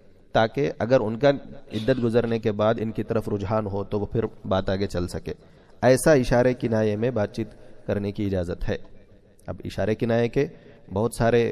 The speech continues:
तरीक़े हो सकते हैं, लेकिन सराहत का एक ही रास्ता है कि उसको पता चल जाए कि यह आदमी मुझको बोल रहा है कि मुझ-, मुझे,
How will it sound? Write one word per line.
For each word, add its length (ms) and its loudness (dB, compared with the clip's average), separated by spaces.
तरीक़े 280 -2
हो 140 0
सकते 320 -6
हैं, 160 -8
लेकिन 220 2
सराहत 500 2
का 160 -2
एक 180 -6
ही 60 0
रास्ता 300 2
है 120 2
कि 160 0
उसको 240 -6
पता 220 -2
चल 180 -2
जाए 180 2
कि 120 -4
यह 200 0
आदमी 240 0
मुझको 300 -4
बोल 160 -2
रहा 100 0
है 80 2
कि 160 -4
मुझ-, 420 -6
मुझे, 240 -6